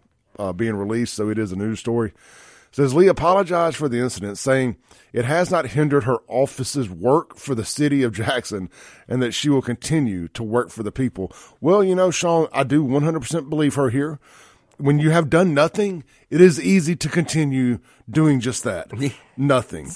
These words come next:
Speaker 1: I mean, I would love to know what in, what in, in fact that she has done for the city of Jackson. And I'm not picking on just her. This is for the entire council.
Speaker 2: Sure.
Speaker 1: Uh, the red lights don't work.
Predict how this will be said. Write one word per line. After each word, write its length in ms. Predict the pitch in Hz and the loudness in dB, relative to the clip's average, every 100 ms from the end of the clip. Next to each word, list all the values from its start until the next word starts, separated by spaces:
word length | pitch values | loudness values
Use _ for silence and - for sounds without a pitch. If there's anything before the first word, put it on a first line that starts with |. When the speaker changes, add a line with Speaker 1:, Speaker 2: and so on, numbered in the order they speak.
| - - | -16 -6
Speaker 1:
I 80 | 147 | -2
mean, 160 | 143 | -2
I 140 | 110 123 | -2 2
would 180 | 190 175 | 2 4
love 180 | 165 | 2
to 60 | 139 | 0
know 360 | 120 104 98 92 _ _ - | -2 -2 -4 -8 _ _ -14
what 340 | 98 156 147 _ | 0 0 0 _
in, 220 | 147 131 - | -6 -6 -8
what 280 | - 123 143 | -10 -4 -2
in, 240 | 139 123 - | -2 -6 -6
in 100 | 131 | -10
fact 380 | 117 135 127 117 _ _ _ _ | -6 -2 -2 -2 _ _ _ _
that 320 | 117 139 - - | -6 -6 -6 -12
she 200 | - 147 | -4 -4
has 80 | 104 | -2
done 220 | 143 151 | -2 -2
for 100 | 113 | -4
the 80 | 107 | -8
city 240 | 135 113 | -6 -6
of 100 | 101 | -6
Jackson. 460 | 87 143 139 127 117 | -4 -4 -4 -6 -4
And 100 | 143 | -2
I'm 80 | |
not 160 | 190 156 | -2 -4
picking 220 | 170 160 | -4 -4
on 100 | 139 | -4
just 180 | 123 123 | -4 -2
her. 180 | 165 151 | 0 0
This 180 | 160 147 | 0 -4
is 100 | 139 | -8
for 280 | 113 107 - _ _ _ _ | -6 -6 -6 _ _ _ _
the 100 | 135 | -4
entire 460 | 127 135 - 139 120 | -2 -6 -4 -2 -2
council. 460 | - 139 123 - 78 | -2 -4 -4 -8 -12
Speaker 2:
Sure. 140 | 78 - - - - | -14 -18 -20 -10 -2
Speaker 1:
Uh, 120 | 127 | 0
the 100 | 127 | 2
red 180 | 143 147 | 2 2
lights 240 | 127 117 | 0 -2
don't 240 | 123 120 110 | -6 -6 -4
work. 380 | 120 143 - | -4 -4 -10